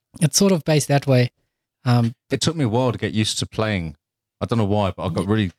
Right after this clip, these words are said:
Speaker 2: confused by the controls and
Speaker 1: Yeah.
Speaker 2: the powers and the kind of getting my gear set up properly and
Speaker 1: It's,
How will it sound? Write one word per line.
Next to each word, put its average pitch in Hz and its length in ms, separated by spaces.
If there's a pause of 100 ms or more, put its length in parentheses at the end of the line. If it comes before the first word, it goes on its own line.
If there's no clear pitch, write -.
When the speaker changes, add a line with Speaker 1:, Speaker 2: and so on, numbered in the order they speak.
(200)
Speaker 2:
confused 98 320
by 101 80
the - 120
controls 110 640
and 131 160
Speaker 1:
Yeah. 131 140
Speaker 2:
the 113 80
powers 107 540
and 87 220
the 85 260
kind 98 160
of 92 100 (120)
getting 110 200
my 95 160
gear 110 180
set 110 200
up 101 120
properly 117 420
and 85 160
Speaker 1:
It's, 165 140